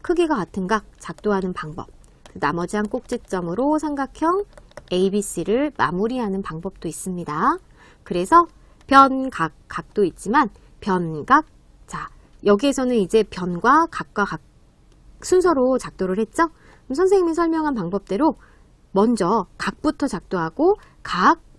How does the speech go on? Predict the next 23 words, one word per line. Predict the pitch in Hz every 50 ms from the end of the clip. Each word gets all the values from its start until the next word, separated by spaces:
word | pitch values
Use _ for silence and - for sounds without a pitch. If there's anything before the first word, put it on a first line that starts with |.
| _ _
변, | - - 185 170 170 175 214 277 349 392 - _ _ _ _
각, | - - 190 170 156 - _ _ - -
이 | 233 233
순서도 | - - 359 339 302 269 226 240 233
가능하다라는 | - - - 165 196 220 240 240 220 226 208 202 190 190 175 175
것 | 170 196 190 - -
알아두세요. | - 165 165 170 165 - 180 - 196 196 190 165 156 190 247 320 392 - - - _ _ _ _ _ _ _ _ _ _ _ _ _ _ _ _ _ _ _ _ _ _ _ _ _ _ _ _ _ _ _ _ _ _ _ _ _ _ _ _ _ _ _ _ _ _
확인 | - 359 339 349 349
일 | 359 359
번. | 254 190 - - - - - - - _ -
다음 | - 208 196 196 208
중 | 208 339 349 262 180 - -
삼각형을 | 254 339 359 359 370 370 - 339 311 311 320 330
하나로 | 392 403 403 381 370
작도할 | 302 240 - - 269 262 262
수 | - -
없는 | 180 165 196 233 269
것을 | 277 285 277 285 240
모두 | 202 196 190 214 196
고르면 | 180 160 170 170 196 247 349 415 427 - _
정답은 | - - 180 170 165 165 160 175 160 160
두 | - 190
개입니다. | - 233 240 240 240 240 214 170 156 165 170